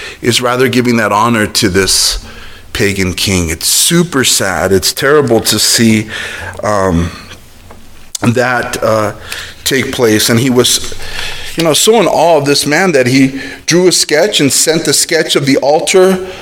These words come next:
down to Urijah, the, the high priest. That's how in awe of, um, of the king of Assyria that Ahaz was.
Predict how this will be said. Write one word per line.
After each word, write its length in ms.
down 240
to 240
Urijah, 720
the, 300
the 100
high 280
priest. 680
That's 240
how 220
in 80
awe 520
of, 320
um, 400
of 140
the 140
king 280
of 100
Assyria 680
that 180
Ahaz 800
was. 640